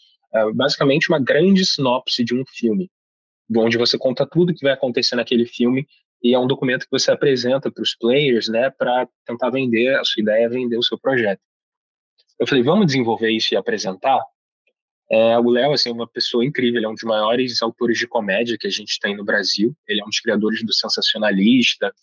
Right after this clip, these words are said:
ele já escreveu A Escolinha, Zorra,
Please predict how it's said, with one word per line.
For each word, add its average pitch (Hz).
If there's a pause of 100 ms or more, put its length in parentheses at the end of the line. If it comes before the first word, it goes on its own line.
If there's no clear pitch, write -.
(500)
ele 107
já 104
escreveu 107
A 107
Escolinha, 104
Zorra, 120